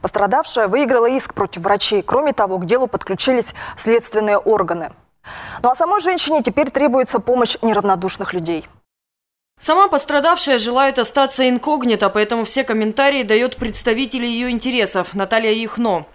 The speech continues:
Speaker 2: Именно она помогла пострадавшей доказать вину врачей, которые после проведения кесарево сечения не оказали медицинскую помощь на должном уровне.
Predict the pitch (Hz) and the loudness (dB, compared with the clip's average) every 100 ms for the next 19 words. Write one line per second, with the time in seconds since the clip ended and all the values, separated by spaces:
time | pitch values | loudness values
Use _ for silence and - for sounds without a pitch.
0 | - - - - 349 349 330 330 285 240 | -18 -16 -16 0 2 4 4 4 2 2
1 | 233 240 294 294 254 - 247 240 277 277 | 0 2 2 2 0 -2 -2 2 0 0
2 | 247 220 220 220 254 254 226 240 254 254 | -2 -2 -2 0 0 -2 -4 -2 0 0
3 | 254 - 277 202 196 202 196 220 220 214 | 0 0 -2 -2 -2 -4 -2 -6 -4 -2
4 | 214 233 285 285 247 202 - 262 254 214 | -2 0 -2 2 2 2 0 -2 0 -2
5 | 202 202 214 - 285 277 240 220 214 240 | -2 -4 -2 -2 0 0 2 0 0 0
6 | 247 277 269 262 233 - 269 - 285 240 | 2 2 0 -2 -6 -4 -4 -2 -4 -2
7 | 277 226 190 - 190 190 233 214 233 226 | -2 0 0 -2 -6 -6 -6 -2 -2 0
8 | 196 170 170 156 | -2 -2 -4 -8